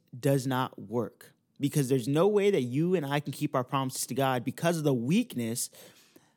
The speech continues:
of death, mortality, and the flesh. So you understand that we have been essentially limited in our love, affection, and our promise towards God because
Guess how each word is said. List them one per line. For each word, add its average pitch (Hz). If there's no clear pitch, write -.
of 127
death, 160
mortality, 139
and 120
the 117
flesh. -
So 147
you 147
understand 147
that 123
we 156
have 127
been 123
essentially 131
limited 139
in 127
our 120
love, 147
affection, 127
and 139
our 110
promise 185
towards 120
God 117
because 131